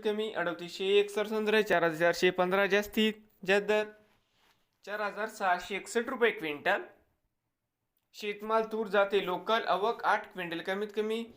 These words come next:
पाच हजार नऊशे एक सरसंद्र आहे, पाच हजार नऊशे एक रुपये क्विंटल. शेतमाल तूर जाते लाल, आवक तीनशे अठ्ठावीस क्विंटल, कमीत कमी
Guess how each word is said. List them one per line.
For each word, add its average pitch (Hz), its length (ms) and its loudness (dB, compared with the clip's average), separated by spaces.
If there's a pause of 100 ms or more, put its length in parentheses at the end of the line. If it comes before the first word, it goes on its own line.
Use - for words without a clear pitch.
(340)
पाच 208 240 -2
हजार 202 180 -6
नऊशे 175 460 -6
एक 208 300 2
सरसंद्र 214 480 0
आहे, 226 120 6
पाच 214 400 4
हजार 196 160 0
नऊशे 180 280 0
एक 240 160 0
रुपये 202 200 0
क्विंटल. 151 520 -4 (2000)
शेतमाल 214 460 -2 (120)
तूर 226 160 -8
जाते 196 440 2
लाल, 202 200 2 (120)
आवक 214 320 0 (160)
तीनशे 185 280 -4
अठ्ठावीस 196 500 0
क्विंटल, 175 380 -4
कमीत 202 320 -2
कमी 214 220 -2